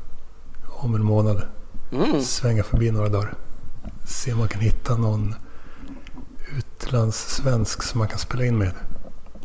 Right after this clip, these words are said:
Speaker 2: Du kan ju prata med Sofia Arkestål.
Speaker 1: Hon har redan varit med i Magister.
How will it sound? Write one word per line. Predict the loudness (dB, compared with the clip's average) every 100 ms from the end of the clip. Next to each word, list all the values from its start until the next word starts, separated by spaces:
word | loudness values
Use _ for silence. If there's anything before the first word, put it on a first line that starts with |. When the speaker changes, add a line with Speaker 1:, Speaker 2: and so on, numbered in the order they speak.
| -6
Speaker 2:
Du | -2
kan | 2 4 4
ju | 4 4 2 0 -10 -10 -8 -4 -2 -2
prata | 2 0 2 0
med | 0
Sofia | -4 -4 0 4
Arkestål. | 2 0 -2 -2 -2 -2 -2 -4 -2
Speaker 1:
Hon | 2 6
har | 6
redan | 6 8
varit | 6 6
med | 6
i |
Magister. | 6 4 4 -2